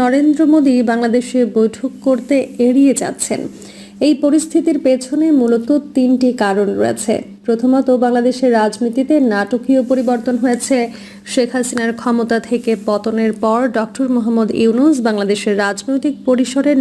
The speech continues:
নতুন সমীকরণ সৃষ্টি করেছেন। এদিকে ভারতের সঙ্গে বাংলাদেশের কূটনৈতিক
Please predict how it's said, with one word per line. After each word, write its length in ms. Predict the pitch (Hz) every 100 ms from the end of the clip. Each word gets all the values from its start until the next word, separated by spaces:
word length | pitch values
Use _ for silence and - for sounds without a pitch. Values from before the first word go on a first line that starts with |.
| 233
নতুন 260 | 220 220 302 302 -
সমীকরণ 540 | 240 208 208 202 233 302 -
সৃষ্টি 300 | 226 - 208
করেছেন। 420 | - 196 - 226 - - - - - 269
এদিকে 260 | 254 247 269 214
ভারতের 380 | 247 254 285 311 311
সঙ্গে 240 | 311 302 285
বাংলাদেশের 480 | 285 285 285 285 302 294
কূটনৈতিক 540 | 285 277 320 330 320